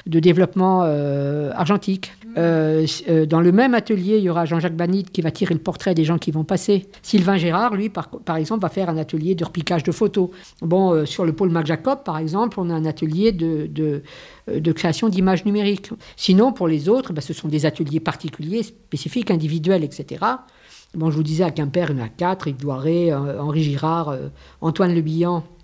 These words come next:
Speaker 1: et, euh, et Jean-Yves Pennec. Mais sur Pont-Croix, il y a Nicolas Federenko, c'est lui qui poursuivra, euh,
Speaker 2: Ah oui.
Speaker 1: euh, après le week-end, il poursuivra sur le mois, euh, l'ouverture de son atelier sur rendez-vous.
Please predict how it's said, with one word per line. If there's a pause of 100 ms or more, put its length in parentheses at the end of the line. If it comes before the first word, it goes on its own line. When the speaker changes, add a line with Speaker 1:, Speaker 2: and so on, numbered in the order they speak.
Speaker 1:
et,
euh,
et
Jean-Yves
Pennec. (400)
Mais
sur
Pont-Croix,
il
y
a
Nicolas
Federenko,
c'est
lui (220)
qui
poursuivra,
euh,
Speaker 2:
Ah
oui.
Speaker 1:
euh,
après
le
week-end,
il
poursuivra
sur
le
mois,
euh,
l'ouverture
de
son
atelier
sur
rendez-vous.